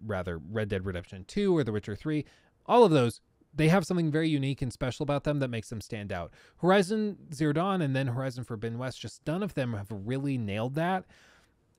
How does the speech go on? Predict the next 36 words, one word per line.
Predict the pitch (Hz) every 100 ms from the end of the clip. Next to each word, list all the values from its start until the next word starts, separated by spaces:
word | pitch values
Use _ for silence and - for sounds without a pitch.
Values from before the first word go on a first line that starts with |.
| _ -
And | 180 170 160 160 _ -
while | 151 151
I | 156
was | 143
hoping | 202 190 170
this | 151 -
sequel | - 190 180 131 113 107
would | 113
just | 120 117
take | 139 123
everything | 120 110 107
up | 98
a | 107
notch, | 92 92 - -
it | 127 117
just | 139 -
hasn't. | - - 110 107 78 127 -
And | 147 143
as | 143 127
a |
result, | 123 113 185 170 -
we've | 147 131
ended | 127 123
up | 117 127
with | 113
a |
game | 107 110 107 101
that | -
I | 147 220 226
feel | - 139 120 110 - _ _ _ _ _
is | 165 143
once | 147 156 147
again | 143 143 139 131 127 120 - _ _ -
a | 135
solid | - 147 123 120 107
B. | 92 80 -